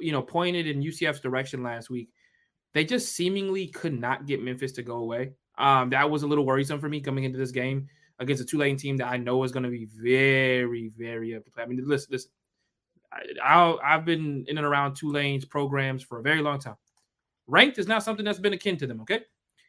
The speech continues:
This is gonna be a game that's gonna have a ridiculous atmosphere. Um, a-, and I think that, you know, if it is Keene, like Nick alluded to, if this was Plumlee, I am also on the U C F train.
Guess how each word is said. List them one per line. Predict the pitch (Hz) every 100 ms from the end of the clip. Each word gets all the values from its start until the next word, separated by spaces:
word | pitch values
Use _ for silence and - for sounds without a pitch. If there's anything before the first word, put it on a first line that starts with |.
| _
This | 151 208
is |
gonna | 240 214
be | 208
a |
game | 190 190 180
that's | 160
gonna | 139 139
have | 143 143
a | 160
ridiculous | 170 170 135 - 135 - 139 123 113
atmosphere. | 117 - 117 - - - _ _ _ -
Um, | 139 143 135 120 110 113
a-, | 131 135
and | 156
I | 147
think | 147 170 147
that, | 147 131 - _ _
you | 151
know, | 123
if | 120 127
it | 135
is | 156 165 135
Keene, | - 180 165 135 117 127 _ -
like | 131
Nick | 135 139
alluded | 151 156 127
to, | 131 120
if | 120
this | 131
was | 185 180 -
Plumlee, | 226 196 131 -
I | 131 139
am | 139
also | 131 135 139 131
on | 131
the | 131
U | 131
C | 127
F | 120
train. | -